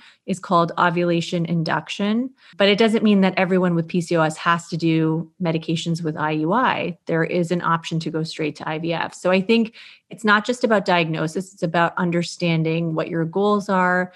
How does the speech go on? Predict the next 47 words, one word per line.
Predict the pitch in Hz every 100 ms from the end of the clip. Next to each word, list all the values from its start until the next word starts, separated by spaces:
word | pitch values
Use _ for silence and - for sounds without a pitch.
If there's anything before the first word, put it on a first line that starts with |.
| - _ _
how | - 185
old | - 180 185
you | 190
are | 185 175
when | 170
you're | 165
starting | 165 170 160
your | 160 151
journey, | 180 185 180 175 175
how | 165 156
many | 156 156 -
children | - 202 190 196 185
you | 180
wanna | 170 170
have. | 165 165 165 165
All | 170 180
of | 175
those | 170 165
things | 170 165
should | 165 160
factor | 165 170 170
into | 165
the | 165 156
decision. | 160 - 190 165 - - - - - - - - 202
If | 208 226
you | 226
have | 214 208 208
P | - 208
C | - 202
O | 190
S | 196 196 - 185
and | 175
there's | 175 175 170 - _ _ _ _ 180
lifestyle | 185 202 208 - 190 175 175
changes | 175 180 170 170
that | 170 -
can | 170
be | 170
made | 165 175 180 185 - - _ -
to | - 175
help | 175 185 185
restore | 180 - - 170 170
normal | 165 165 165 175 165
balance | 165 160 170 170 165 -
to | -
your | 165
metabolism, | 160 160 - 196 185 185 170 180 185 190